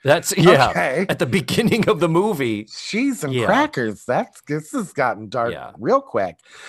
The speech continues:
Speaker 2: But yeah, she points out that he poured the poison into
Speaker 1: Yes.
Speaker 2: the prescription. So,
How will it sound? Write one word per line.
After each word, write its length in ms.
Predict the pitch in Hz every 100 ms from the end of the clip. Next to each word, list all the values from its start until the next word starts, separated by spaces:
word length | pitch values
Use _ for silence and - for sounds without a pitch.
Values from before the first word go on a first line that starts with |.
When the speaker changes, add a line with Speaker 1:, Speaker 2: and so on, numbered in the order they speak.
| -
Speaker 2:
But 160 | 170 147
yeah, 160 | 147
she 200 | 113 -
points 380 | 190 185 160 -
out 240 | 151 123 -
that 140 | 113
he 160 | 139 131
poured 300 | - 135 101
the 60 |
poison 600 | - 131 107 90 78 62 _ _ _ _ _
into 140 | 110 104
Speaker 1:
Yes. 80 | 101
Speaker 2:
the 160 | 92 90
prescription. 720 | - 101 - - 90 - 78 _ _ _
So, 300 | - 92